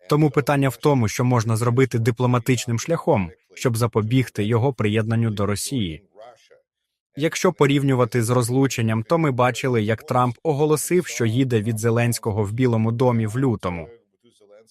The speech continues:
І ми зібрали адвокатів, німецьких банкірів, всіх, щоб спробувати розділити майно і з'ясувати, як цей шлюб може продовжувати працювати,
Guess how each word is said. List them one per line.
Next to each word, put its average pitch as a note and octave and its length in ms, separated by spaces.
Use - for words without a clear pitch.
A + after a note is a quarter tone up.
І D3 100
ми D#3+ 160
зібрали C3 580
адвокатів, A#2 760
німецьких B2 600
банкірів, A2+ 760
всіх, - 440
щоб - 260
спробувати B2+ 680
розділити B2 580
майно B2 500
і B2+ 120
з'ясувати, A#2+ 760
як A#2 240
цей B2 180
шлюб C#3 380
може B2 280
продовжувати A#2 720
працювати, A2 760